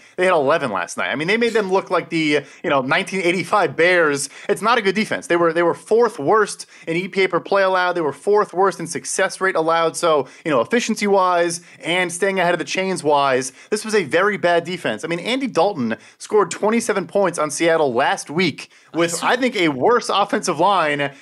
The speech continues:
and probably worse pass catchers than Daniel Jones has. So I'm very, very concerned about them.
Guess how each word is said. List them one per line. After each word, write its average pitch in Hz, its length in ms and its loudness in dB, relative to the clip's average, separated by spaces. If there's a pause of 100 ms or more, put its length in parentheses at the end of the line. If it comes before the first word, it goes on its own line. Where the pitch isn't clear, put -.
(100)
and 202 180 0
probably 277 320 0
worse 247 340 2
pass 254 300 0
catchers 180 340 -2
than 170 100 -2
Daniel 196 260 0
Jones 180 320 -2
has. 120 260 -2
So 190 300 0 (240)
I'm 262 180 -2
very, 185 500 0
very 160 400 2
concerned 156 420 -2
about 151 240 2
them. 151 420 -2